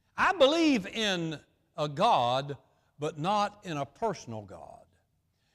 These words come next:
Aristotle. And, uh, then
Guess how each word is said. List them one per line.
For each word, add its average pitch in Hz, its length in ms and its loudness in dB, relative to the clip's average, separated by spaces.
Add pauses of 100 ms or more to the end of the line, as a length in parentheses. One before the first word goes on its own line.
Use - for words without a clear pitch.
(100)
Aristotle. 208 840 4 (560)
And, 214 240 6
uh, 196 200 10
then 254 360 4